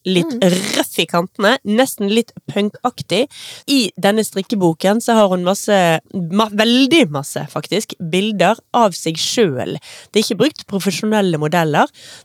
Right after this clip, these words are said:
Speaker 1: Det er hun selv som bruker klærne sine, og gjerne med en ølflaske i hånden, på fest. Der er bilder av hun i bar overkropp.
Speaker 2: <laughs>
Speaker 1: Eh,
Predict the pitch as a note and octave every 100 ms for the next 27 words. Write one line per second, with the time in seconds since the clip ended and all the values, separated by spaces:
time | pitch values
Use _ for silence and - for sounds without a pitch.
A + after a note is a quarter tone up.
0 | - A3+ A#3+ G3 E3+ - D#4+ E4+ G#3+ F#3
1 | G3 G3+ - G#3 F3+ D3+ D3 - D3+ F#3+
2 | D4 - E3+ D#3 D#3+ G3+ F3+ D3 E3+ D4+
3 | D4+ G3+ E3+ D#3+ F3 E3 G#3 G#3 A3+ G#3+
4 | G3 G3+ G#3+ G3 F#3 F#3+ G3+ G3+ F3+ E3
5 | E3+ C#3+ - - A#3+ - - - - F3+
6 | E3+ E3 D#3 D#3+ - E3+ G3 G#3+ A3 G3
7 | F3+ F#3 - F3 E3 D#3 F#3+ F3+ - F3+
8 | G#3 - A#3+ - - - A3+ - A#3 -
9 | A3+ - G3+ F#3